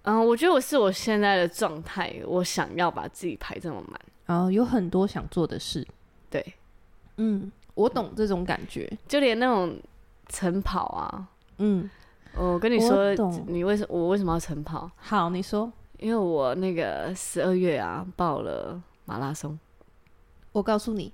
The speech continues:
Speaker 1: 嗯。
Speaker 2: 揪你的那个朋友我也认识，他也有揪我。
Speaker 1: 对。然后呢，那个是要抽签的，我们抽中了。
Speaker 2: 恭喜你。
Speaker 1: 我们要去太鲁阁国家公园。
Speaker 2: 然后我去帮你拍照哦。
Speaker 1: 跑-，诶，你要去吗？
Speaker 2: 诶，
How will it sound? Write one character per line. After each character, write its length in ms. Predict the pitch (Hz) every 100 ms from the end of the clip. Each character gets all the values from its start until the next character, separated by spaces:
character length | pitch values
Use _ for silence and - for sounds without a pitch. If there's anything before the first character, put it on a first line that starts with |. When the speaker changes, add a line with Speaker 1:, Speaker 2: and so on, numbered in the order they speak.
| - - -
Speaker 1:
嗯。 160 | 156 -
Speaker 2:
揪 200 | - 240
你 160 | 247 202
的 100 | 175
那 100 | 190
个 140 | 202
朋 140 | 175 170
友 120 | 165
我 140 | 156
也 60 | 185
认 180 | 190 196
识， 240 | - 247 247 _ _ - -
他 200 | - 196
也 100 | 185
有 140 | 180
揪 220 | 170 175
我。 240 | 175 147 175
Speaker 1:
对。 100 | - - - - - - - -
然 220 | 180 190
后 100 | 226
呢， 260 | 208 202 208 -
那 100 | 208
个 120 | 190
是 100 | 180
要 100 | 180
抽 160 | 175 175
签 220 | 185 170
的， 180 | 156 170 _ _ -
我 160 | 131
们 280 | 135 98 170 -
抽 240 | - 170
中 160 | 180 151
了。 160 | 180 - - _ -
Speaker 2:
恭 180 | 190 185
喜 200 | 180 190
你。 180 | 175 190
Speaker 1:
我 120 | 170
们 120 | 165
要 160 | 170 170
去 480 | - 165 151 135 - -
太 180 | 170
鲁 140 | 165 143
阁 320 | 104 80 78 -
国 180 | 147
家 160 | 147 165
公 220 | 165 165
园。 180 | 156 - - - -
Speaker 2:
然 100 | 233
后 60 | 254
我 60 |
去 100 | 254
帮 180 | 277 262
你 40 |
拍 120 | 240 240
照 280 | 247 233
哦。 520 | 220 208 202 202 208 233
Speaker 1:
跑-， 100 | 220 -
诶， 140 | 392
你 100 | 277
要 80 | 254
去 160 | 285 339
吗？ 240 | 311 302 - - - - -
Speaker 2:
诶， 560 | 302 370 370 359 339